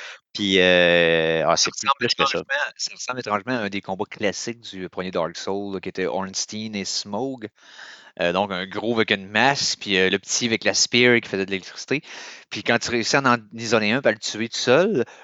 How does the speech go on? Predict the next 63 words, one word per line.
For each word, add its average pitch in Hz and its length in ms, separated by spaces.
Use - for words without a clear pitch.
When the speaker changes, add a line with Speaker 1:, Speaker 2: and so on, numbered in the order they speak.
Speaker 2:
l'autre 131 400
devenait 117 460
une 113 120
version, 113 360
la 113 60
même 135 160
version, 127 320
mais 135 100
dix 110 180
pieds - 180
de 117 100
haut, 107 260
parce - 140
qu'il - 80
absorbait 101 320
les 107 40
pouvoirs 107 280
de 98 80
l'autre. 101 260
Speaker 1:
OK. 92 120
Speaker 2:
Fait 101 140
que, - 120
Speaker 1:
Ben 98 340
là, 160 100
Speaker 2:
c'était 95 160
Speaker 1:
é-, - 40
Speaker 2:
comme, 110 200
Speaker 1:
Eric, 95 260
Speaker 2:
euh, 92 200
mais 101 80
Speaker 1:
un 123 60
Speaker 2:
c'était - 120
Speaker 1:
peu 180 60
Speaker 2:
pété, 190 140
Speaker 1:
ça, - 120
Speaker 2:
là. 196 80
Speaker 1:
mais 135 120
c'est - 80
parce 113 120
que 131 60
moi, 165 100
j'en 131 120
ai 107 80
tué - 260
un 131 200
souvent. 131 440
Mais 98 160
Speaker 2:
Ouais. 104 160
Speaker 1:
c'est - 80
parce - 160
qu'ils 113 160
ont 113 80
une 113 100
barre 165 240
d'énergie 117 400
commune. 139 640
Puis - 60
Speaker 2:
Ah. 175 160
Speaker 1:
quand 220 320
tu - 260
en 139 180
tues - 440
un, 202 340